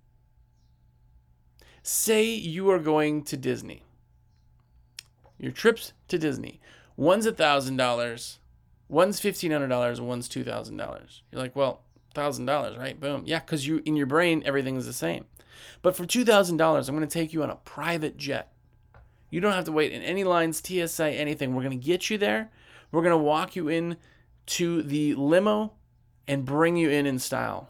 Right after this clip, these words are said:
right to the front door of your hotel. We'll bring all your luggage up. You're already pre-checked in. Nothing to worry about that. On the day two of your trip,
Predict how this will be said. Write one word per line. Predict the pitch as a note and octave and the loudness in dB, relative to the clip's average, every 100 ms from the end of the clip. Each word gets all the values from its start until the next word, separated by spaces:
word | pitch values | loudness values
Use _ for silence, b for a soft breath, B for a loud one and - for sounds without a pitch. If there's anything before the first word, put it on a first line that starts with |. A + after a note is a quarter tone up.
| - | -12
right | C#3 E3+ G#3 G3 - | -2 0 0 -2 -8
to | - F3+ | -6 -4
the | D#3+ | -4
front | D3+ F3 E3 | 0 0 2
door | E3 D#3 D3+ | 2 4 4
of | C3 C3 A#2 | 2 0 -2
your | B2 A#2+ | -8 -8
hotel. | - - - F#3 F#3 F3+ B B | -12 -16 -8 0 0 0 B B
We'll | - | 0
bring | F3+ G3 D#3+ | 4 4 6
all | G3+ | 6
your | G3+ | 8
luggage | F3 E3+ E3 C#3+ | 8 8 6 4
up. | C#3+ | 2
You're | C#3+ - | 2 4
already | E3 E3 | 4 4
pre-checked | D3 D#3 C#3+ D3 C3+ | 0 -4 0 -2 0
in. | C#3+ C3+ D3 | 0 0 0
Nothing | F#3+ F#3+ E3 C#3+ | -2 -2 -2 -2
to | B2 | -2
worry | B2+ B2 | -2 -2
about | A#2 A#2 - | -2 -4 -6
that. | A#2+ - - | -8 -8 -6
On | C3 C#3 | -4 -2
the | C3+ C3+ | -2 -4
day | C3 C3 D3 D#3 D3+ | -6 0 4 6 4
two | - - E3 | -2 -2 0
of | D3 | 0
your | B2+ B2 | -2 -6
trip, | - C#3+ C3+ | -2 -2 -2